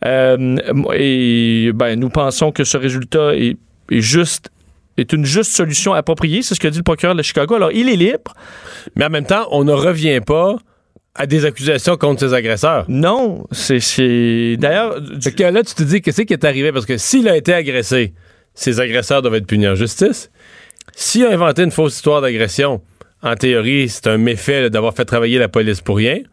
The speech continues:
Speaker 2: Ou ben, il y a rien, on a, c'est quoi, il,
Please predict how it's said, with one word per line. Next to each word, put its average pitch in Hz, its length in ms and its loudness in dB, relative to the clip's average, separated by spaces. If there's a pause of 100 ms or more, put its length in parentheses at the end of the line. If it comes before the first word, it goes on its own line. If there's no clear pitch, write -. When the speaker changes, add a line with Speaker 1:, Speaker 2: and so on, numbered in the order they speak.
(1200)
Speaker 2:
Ou - 80 -4
ben, 143 140 4
il 156 120 0
y 127 60 2
a - 20 2
rien, 127 240 0
on 127 40 2
a, 127 280 4
c'est 110 140 -4
quoi, 135 100 2
il, 127 180 2